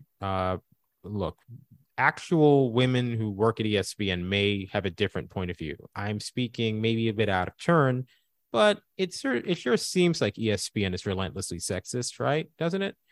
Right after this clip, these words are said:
So, I mean, it wouldn't surprise me that, uh, you know, guys would get a break that women would not, based on how I've seen from my position thousands of miles away,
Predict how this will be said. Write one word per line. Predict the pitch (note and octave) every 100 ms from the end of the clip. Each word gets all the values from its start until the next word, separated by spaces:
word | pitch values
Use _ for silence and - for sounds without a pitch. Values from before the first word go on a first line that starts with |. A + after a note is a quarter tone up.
| _ _
So, | - - F#3
I | E3+
mean, | F3 F3
it |
wouldn't | E3+ G3 F3+
surprise | D#3 - B2+ B2 -
me | G#2+ G2
that, | F#2+ F#2+ F#2+ - _ _ -
uh, | A2+ -
you | B2+
know, | F#2+ F2 G#2+ G2+
guys | A2+ A2+ G#2+ G2 F#2 -
would | G#2+ F#2+
get | G#2+ G2+
a | -
break | G2 A#2 A2 F#2 -
that | G2 F2 - _ _
women | G#2 A2+ G2+ E2+
would | E2
not, | F2+ D2+ - _ _ _ _
based | - A2+ -
on | A#2+ G#2+ G#2 G2+
how | - B2+ B2+
I've | A#2+ A2
seen | - - C3 B2 A2+ A2+ C3 - _ -
from | - B2+ A#2+
my | B2 C3+ C3
position | B2+ C#3 B2 B2 B2+ A#2+ A#2 B2 _ _
thousands | A#2+ A#2+ A#2 B2+ -
of |
miles | A2+ G#2+ G#2+ -
away, | G#2+ G2+ F#2 F2+